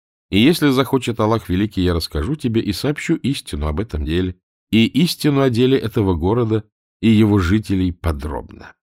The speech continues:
Нет мощи и силы, кроме как у Аллаха Высокого Великого». И я сел рядом с девушкой, и она сказала: Знай, о Абдаллах, помилуй тебя Аллах, что я дочь царя этого города, и мой родитель — это тот, кого ты видел сидящим в диване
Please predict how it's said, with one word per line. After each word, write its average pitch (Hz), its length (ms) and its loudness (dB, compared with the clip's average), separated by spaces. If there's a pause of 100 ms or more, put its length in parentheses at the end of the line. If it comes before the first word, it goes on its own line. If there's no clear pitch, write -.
(220)
Нет 202 220 2
мощи 113 380 0
и 78 40 -2
силы, 107 380 -2
кроме 78 280 -4
как - 260 -8
у 73 60 -6
Аллаха 69 380 -6
Высокого 69 500 -12
Великого». - 540 -20 (880)
И 101 100 2
я 190 120 4
сел 143 280 2
рядом 98 280 2
с 73 60 -6
девушкой, 117 440 -2
и 87 120 -2
она 90 240 0
сказала: 69 640 -6 (340)
Знай, 135 480 2
о 113 120 4
Абдаллах, 113 880 0
помилуй 76 340 -2
тебя 78 260 -4
Аллах, 78 320 -4 (220)
что - 180 0
я 139 160 6
дочь 180 340 2
царя 156 460 -2
этого 82 360 -4
города, 80 560 -4 (260)
и 120 100 4
мой 135 200 6
родитель — 131 540 0
это 92 220 -4
тот, 131 300 -4
кого 85 260 -2
ты 85 140 -2
видел 85 260 0
сидящим 87 640 -2
в 73 120 -4
диване 90 560 -4